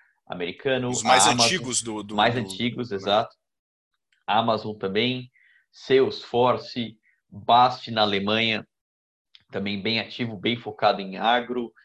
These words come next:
Speaker 1: E D P Ventures, Portugal tem um braço no Brasil aqui, E D P Ventures também. O, o setor de energia tende a ter uma boa, um bom posicionamento em C V C. É, então, existem algumas empresas,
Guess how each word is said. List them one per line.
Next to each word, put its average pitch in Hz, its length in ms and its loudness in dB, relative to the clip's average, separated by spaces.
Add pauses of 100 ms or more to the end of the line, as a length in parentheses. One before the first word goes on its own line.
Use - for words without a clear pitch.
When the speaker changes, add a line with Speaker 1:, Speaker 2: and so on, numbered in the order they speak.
(220)
Speaker 1:
E 110 100 0
D 110 200 0 (180)
P 123 220 4
Ventures, 120 580 -4 (180)
Portugal 107 460 0
tem 127 120 -2
um 127 120 -10
braço 104 340 0
no 107 100 -6
Brasil 98 400 -4
aqui, 95 280 -8
E 98 80 -2
D 90 80 -12
P 87 160 -8
Ventures 92 340 -12
também. 104 420 -10
O, 98 320 -8
o 202 40 -6
setor - 260 -4
de 110 100 -4
energia 107 720 -2 (480)
tende 107 260 -2
a 98 80 -2
ter 104 180 2
uma 98 220 0
boa, 95 800 2
um 95 140 -10
bom 107 180 0
posicionamento 98 840 -6
em 92 60 -16
C - 200 -14
V 87 160 -14
C. 123 380 -8 (600)
É, 90 200 0
então, 110 360 0
existem 123 360 -6
algumas 113 680 -4
empresas, 107 720 -2